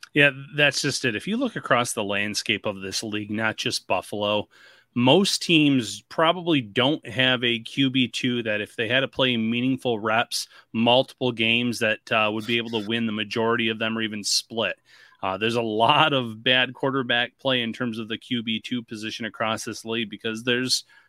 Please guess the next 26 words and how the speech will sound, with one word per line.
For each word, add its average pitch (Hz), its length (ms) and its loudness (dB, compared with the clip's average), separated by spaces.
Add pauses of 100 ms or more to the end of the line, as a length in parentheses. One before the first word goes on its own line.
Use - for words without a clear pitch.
(140)
you 208 60 2
know, 123 260 4
there, 156 160 6
there's 165 220 2
not 180 100 6
even 170 240 0
thirty-two 170 600 0
great 143 520 0
quarterbacks 107 640 0
in 113 80 -4
this 104 160 -6
league, 113 180 -2
let 120 200 2
alone 117 300 0
sixty-four 123 640 -2
of 110 120 -2
them. 104 120 -6
So 139 120 -2
you're 139 100 0
gonna 190 200 -2
run 165 200 2
into 147 160 0
this 123 220 -6
problem 117 440 0
a 101 60 -6
lot. 107 380 -2